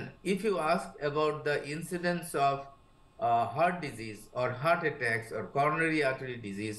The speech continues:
or arrhythmia in this post-covid group of is, pa-, patients, they are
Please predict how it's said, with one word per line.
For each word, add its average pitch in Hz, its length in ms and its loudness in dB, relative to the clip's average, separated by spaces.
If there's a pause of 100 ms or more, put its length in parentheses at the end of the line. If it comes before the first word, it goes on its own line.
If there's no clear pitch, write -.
(140)
or 156 160 4
arrhythmia 139 640 -2 (400)
in 147 200 0
this 170 140 0 (160)
post-covid 165 600 -2 (100)
group 120 240 -4
of 107 120 2 (160)
is, 117 120 -4 (160)
pa-, 107 300 0
patients, 143 420 -4 (360)
they 131 120 2
are 123 140 -2